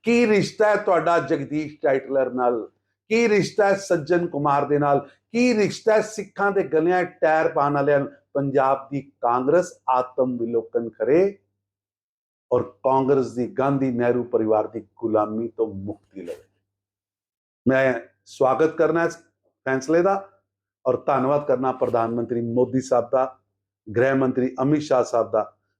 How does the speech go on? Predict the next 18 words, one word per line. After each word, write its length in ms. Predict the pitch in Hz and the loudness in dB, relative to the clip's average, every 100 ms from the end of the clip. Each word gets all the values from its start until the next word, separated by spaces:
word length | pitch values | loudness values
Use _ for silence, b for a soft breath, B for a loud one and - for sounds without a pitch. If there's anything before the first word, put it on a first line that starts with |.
| 110 | -4
ਜਿਨ੍ਹਾਂ 260 | 151 165 | 0 2
ਨੇ 120 | 165 156 | 2 0
ਸਿੱਟ 400 | - 160 156 170 | 0 -2 0 0
ਬਣਾਈ 680 | 156 147 147 180 196 - _ _ _ _ _ _ - | 2 2 2 2 0 -6 _ _ _ _ _ _ -4
ਤੇ 100 | 139 | -4
ਤੀਆਂ 440 | 139 165 165 165 | -4 -2 2 2
ਤੀਆਂ 320 | 160 143 147 143 | -2 0 0 0
ਸਾਲਾਂ 380 | - 123 127 | 0 0 0
'ਚ 100 | 123 | -4
ਦਬੀਆਂ 500 | 104 92 110 123 127 | -6 -2 0 0 0
ਹੋਈਆਂ 280 | 110 110 113 | 0 0 0
ਫਾਈਲਾਂ 420 | - 110 107 110 | 0 -2 0 0
ਬਾਹਰ 320 | 101 117 117 117 | 0 0 2 0
ਆਈਆਂ 380 | 113 131 151 165 _ _ _ _ _ 123 | 0 0 -2 -4 _ _ _ _ _ 0
ਔਰ 140 | 127 120 117 | 0 2 0
ਅੱਜ 140 | 117 | 0
ਉਹਨਾਂ 180 | 117 | -2
ਤੇ 100 | 120 | -2